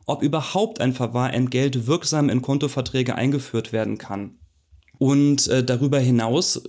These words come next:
riskiert die Bank, sofern es möglich sein sollte, dieses Entgelt wirksam einzuführen, dass der Kunde schlicht zu einem anderen Finanzinstitut wechselt. Denn es gibt noch immer einige Institute, die kein Verwahrentgelt erheben.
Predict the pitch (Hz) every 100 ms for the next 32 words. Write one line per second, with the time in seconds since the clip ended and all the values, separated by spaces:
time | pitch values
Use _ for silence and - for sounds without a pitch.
0 | 120 135 - 143 151 135 - 110 117 208
1 | 220 - - 120 - 151 156 147 - -
2 | 131 180 196 143 123 120 117 208 247 127
3 | 120 123 - 120 120 117 120 - 123 110
4 | 123 123 - 131 175 - - - - 143
5 | - 131 - 131 160 156 117 139 - 156
6 | 123 127 113 123 131 143 143 - 120 113
7 | 127 110 127 127 - 123 117 147 - 110
8 | - - - - _ 127 131 135 - -
9 | 143 147 123 - 156 165 156 - 123 156
10 | 175 143 143 139 - 135 123 123 139 143
11 | 127 120 - 156 180 139 127 135 120 120
12 | 113 - 110 160 117 156